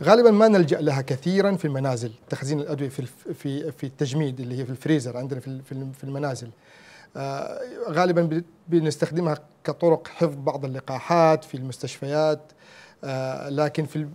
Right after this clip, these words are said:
في البيت يمكن الأكثر شيوعا يا حفظها في، في درجة حرارة الغرفة أو حفظها في الثلاجة. آه، فهذه مهمة لأنه، آه، ت-، يعني إلى جانب حفظها، آه، مع،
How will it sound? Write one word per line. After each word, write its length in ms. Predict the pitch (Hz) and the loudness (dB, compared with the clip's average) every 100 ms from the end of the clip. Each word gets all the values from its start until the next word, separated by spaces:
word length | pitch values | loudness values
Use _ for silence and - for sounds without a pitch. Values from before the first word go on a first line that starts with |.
| - | -10
في 80 | - | -4
البيت 440 | 165 147 214 208 | -2 4 6 6
يمكن 200 | 180 170 | 0 -4
الأكثر 460 | 156 165 - - 160 | -4 -6 -12 -4 -4
شيوعا 540 | 135 165 165 165 175 - _ - _ 175 | -2 2 2 2 -4 -8 _ -20 _ 4
يا 100 | 170 | 4
حفظها 340 | 185 151 147 | 4 2 0
في، 260 | 127 147 175 | -2 -4 -2
في 120 | 156 | -2
درجة 300 | 147 147 135 | 0 0 -2
حرارة 340 | - 156 156 156 | -4 -2 -2 -2
الغرفة 440 | 147 175 - 185 - | -2 -2 -2 -4 0
أو 120 | 190 | -2
حفظها 480 | 165 180 160 160 165 | -2 -4 -2 0 0
في 280 | 156 170 175 - | 0 -2 -2 -6
الثلاجة. 540 | 139 151 135 123 120 113 _ _ - - - - _ | -6 -4 -4 -6 -8 -14 _ _ -20 -20 -20 -20 _
آه، 440 | - 147 147 - 143 | -6 -4 -2 -4 -8
فهذه 520 | - 185 180 254 220 | -2 2 4 4 4
مهمة 400 | 185 170 190 151 | 2 2 0 0
لأنه، 540 | 151 190 185 175 175 - _ _ _ - | -2 -2 0 0 0 -4 _ _ _ -2
آه، 640 | 160 156 160 - - - - _ - | 2 4 2 -2 -6 -8 -12 _ -8
ت-، 300 | 202 - - 202 - 233 | -6 -6 -4 -4 -2 0
يعني 440 | 170 151 165 180 | 2 2 -2 -4
إلى 280 | 233 180 175 | 0 4 4
جانب 360 | 160 202 156 139 | 6 4 4 -2
حفظها، 560 | - 190 151 143 123 117 - _ _ - | -6 -6 -2 -4 -4 -10 -16 _ _ -6
آه، 140 | 143 | -4
مع، 240 | 143 135 | -2 -2